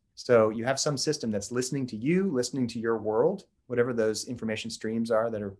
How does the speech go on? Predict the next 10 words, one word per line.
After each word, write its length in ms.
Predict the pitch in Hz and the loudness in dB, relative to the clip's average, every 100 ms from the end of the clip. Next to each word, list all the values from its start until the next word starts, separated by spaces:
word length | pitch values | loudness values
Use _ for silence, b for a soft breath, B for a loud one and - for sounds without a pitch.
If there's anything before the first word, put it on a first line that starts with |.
| _ | _
passing 320 | - 107 107 101 | -4 -4 -4 -8
through. 340 | 110 123 147 _ _ _ _ 120 | -4 -4 -4 _ _ _ _ 2
And 480 | 113 113 113 113 - _ _ _ _ _ 139 | 4 4 0 -4 -8 _ _ _ _ _ 0
it 160 | 127 | 2
just 340 | 170 175 - - | 2 2 0 4
does 340 | 135 147 - | 4 4 2
this 380 | 123 117 - - - | -2 -2 -2 -6 -12
passive, 840 | - 117 123 - 135 127 117 - _ _ _ | -2 0 0 2 2 0 -2 -12 _ _ _
boring 420 | 117 123 131 127 | 2 4 4 2
job 460 | 123 120 104 85 | 2 2 2 0